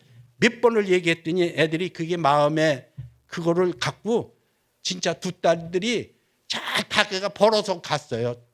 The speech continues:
시집을. 그게 얼마나, 그거 해주려면 몇 천만 원 들잖아요. 근데 몇 천만 원이 어디서 돈 그때 꿀 수도 없고. 아, 남이 보면은 저놈 잘 살 것 같은데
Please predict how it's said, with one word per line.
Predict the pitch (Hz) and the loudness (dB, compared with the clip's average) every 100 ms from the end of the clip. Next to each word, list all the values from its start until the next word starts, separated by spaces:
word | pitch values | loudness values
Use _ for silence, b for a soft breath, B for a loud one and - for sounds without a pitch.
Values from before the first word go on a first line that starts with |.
| _ _ _ - | _ _ _ -6
시집을. | 262 208 151 113 92 _ _ _ _ _ _ _ _ | -4 -2 -4 -6 -10 _ _ _ _ _ _ _ _
그게 | - 220 262 | -8 -2 0
얼마나, | 233 233 208 170 - _ _ _ _ | 2 4 2 2 -4 _ _ _ _
그거 | - 285 | -6 0
해주려면 | 262 262 269 254 262 269 226 - - | 2 2 2 2 2 0 -4 -12 -4
몇 | 226 | -2
천만 | - 233 214 214 | 0 0 0 0
원 | 233 | -2
들잖아요. | 226 190 170 160 | -4 0 0 0
근데 | 208 320 | -2 -4
몇 | 403 330 | -2 -2
천만 | - 269 240 | 0 0 0
원이 | 254 262 | -2 -2
어디서 | 196 170 208 196 - b b b - | -2 -2 -2 -2 -6 b b b -10
돈 | 208 185 - | -8 -8 -16
그때 | - 190 | -6 -6
꿀 | 311 320 | -4 -6
수도 | - 247 190 | -6 -6 -6
없고. | 135 - 123 135 165 135 - _ _ _ _ _ | -6 -8 -6 -4 -4 -6 -10 _ _ _ _ _
아, | - 254 | -4 -2
남이 | 269 233 240 233 | 2 2 2 2
보면은 | 226 226 233 233 | 2 2 0 -2
저놈 | 214 226 240 | -4 -4 -4
잘 | - 196 | -4 -4
살 | 190 190 | -4 -4
것 | 214 | -2
같은데 | 202 196 190 180 175 185 202 175 | -2 -2 -4 -2 0 2 2 0